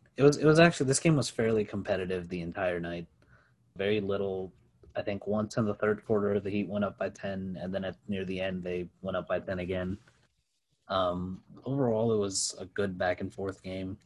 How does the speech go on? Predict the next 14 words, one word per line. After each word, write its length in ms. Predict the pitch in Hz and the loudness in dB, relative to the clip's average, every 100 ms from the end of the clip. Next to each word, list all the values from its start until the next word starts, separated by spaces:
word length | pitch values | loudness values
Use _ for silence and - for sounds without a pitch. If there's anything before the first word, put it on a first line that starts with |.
| _ | _
The 100 | - | -8
Pacers 500 | - 104 - 98 92 | -2 -2 -2 -4 -4
are 280 | 92 92 90 - - | -4 -4 -6 -10 -8
under, 420 | 95 92 90 87 _ | -4 -2 -4 -6 _
you 80 | 95 | -6
know, 120 | 87 | -4
they're, 320 | 82 87 87 | -4 -4 -2
uh, 340 | 87 87 85 87 - _ _ | -2 -2 -4 -8 -12 _ _
understaffed 840 | 98 92 90 - 92 90 - - - - | -4 -2 -2 -2 0 -2 -4 -14 -14 -8
with 140 | 87 | -6
Sabonis 580 | - 87 90 90 87 90 | -4 -2 0 0 -2 -2
out, 280 | 87 87 90 | -4 -4 -6
and 120 | 90 | -6
then 280 | 90 87 | -6 -8